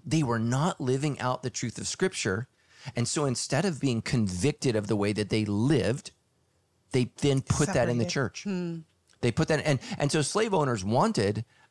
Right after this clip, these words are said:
Speaker 1: um, you know, they're, you know, 'cause there are some verses in the Bible about submitting to your master. They want that, right? You know,
Speaker 2: Right.
Speaker 1: but they didn't want, yeah. Did you, have you ever seen the slave Bible?
Speaker 2: No.
Speaker 1: Oh, there's, did you guys know that there's a slave Bible? I actually, it was the, it was the most fascinating thing I saw,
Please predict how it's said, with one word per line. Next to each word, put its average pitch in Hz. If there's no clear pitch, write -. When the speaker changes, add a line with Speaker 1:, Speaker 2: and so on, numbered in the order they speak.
Speaker 1:
um, 101
you 143
know, 110
they're, 113
you 139
know, 107
'cause 117
there 147
are 123
some 117
verses 107
in 95
the 104
Bible 92
about 95
submitting 92
to 95
your 104
master. 95
They 131
want 147
that, 196
right? 131
You 175
know, 123
Speaker 2:
Right. 107
Speaker 1:
but 139
they 151
didn't 135
want, 120
yeah. 98
Did 131
you, -
have 120
you 160
ever 220
seen 139
the 131
slave 113
Bible? -
Speaker 2:
No. 175
Speaker 1:
Oh, 113
there's, 135
did 110
you 127
guys 127
know 127
that 143
there's 120
a 104
slave 110
Bible? 117
I 110
actually, 127
it 135
was 123
the, 123
it 139
was 117
the 120
most 107
fascinating 110
thing 107
I 95
saw, 92